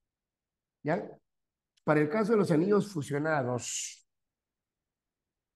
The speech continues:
eh, realmente, muchachos, eh, no se empieza a numerar por el más bonito, el más grande, no. No. Es una imposición de la yupac, ¿ya? Dice que el benceno, el be-, el llamado, eh, hidrocarburo condensado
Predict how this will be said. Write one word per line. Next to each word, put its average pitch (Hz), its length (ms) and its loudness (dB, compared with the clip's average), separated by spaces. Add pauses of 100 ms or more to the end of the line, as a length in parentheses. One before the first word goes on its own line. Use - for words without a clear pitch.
(260)
eh, 160 300 0
realmente, 233 520 4
muchachos, 196 840 -2
eh, 160 280 2
no 202 240 6
se 220 100 6
empieza 202 280 4
a - 20 4
numerar 190 400 4
por 175 100 6
el 151 120 4
más 180 180 2
bonito, 175 420 0
el 156 80 -2
más 160 180 2
grande, 175 460 0
no. 127 200 -4 (580)
No. 117 280 -8 (560)
Es 151 180 -2
una 226 100 0
imposición 185 460 0
de 180 80 0
la 143 120 0
yupac, 151 640 -4 (500)
¿ya? 214 420 2 (360)
Dice 208 300 2
que 226 80 6
el 190 100 8
benceno, 226 600 4
el 175 140 2
be-, 165 220 -2
el 165 260 2
llamado, 226 600 2
eh, 160 680 -2
hidrocarburo 170 600 2
condensado 156 720 2